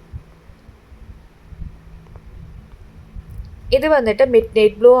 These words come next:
ആണ്. ഒരു വയലറ്റ് ഷെയ്ഡിലാണ് പൂക്കൾ വരുന്നത് കേട്ടോ. ഇതിൻ്റെ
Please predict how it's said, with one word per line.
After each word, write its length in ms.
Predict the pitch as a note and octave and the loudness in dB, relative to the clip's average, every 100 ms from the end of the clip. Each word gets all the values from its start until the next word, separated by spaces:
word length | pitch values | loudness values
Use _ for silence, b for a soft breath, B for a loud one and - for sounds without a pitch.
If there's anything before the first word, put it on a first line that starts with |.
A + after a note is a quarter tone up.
| G#3+ | 2
ആണ്. 160 | F#3+ D4+ - - - - - - - - - - - - - D3 | -4 -6 -10 -20 -20 -20 -20 -20 -20 -20 -20 -20 -20 -20 -4 2
ഒരു 120 | C4 C#4+ | 4 6
വയലറ്റ് 400 | A3 G#3 G#3 - | 4 2 0 2
ഷെയ്ഡിലാണ് 400 | B3 A3 G3+ G#3 | 2 2 -2 -4
പൂക്കൾ 280 | G#3 F#3+ - F#3+ | -6 -6 0 2
വരുന്നത് 260 | F3+ F3+ E3 | 2 2 0
കേട്ടോ. 180 | D#3+ E3+ B B B A#3 | -2 -10 B B B 2
ഇതിൻ്റെ 240 | A#3 A#3 | 2 4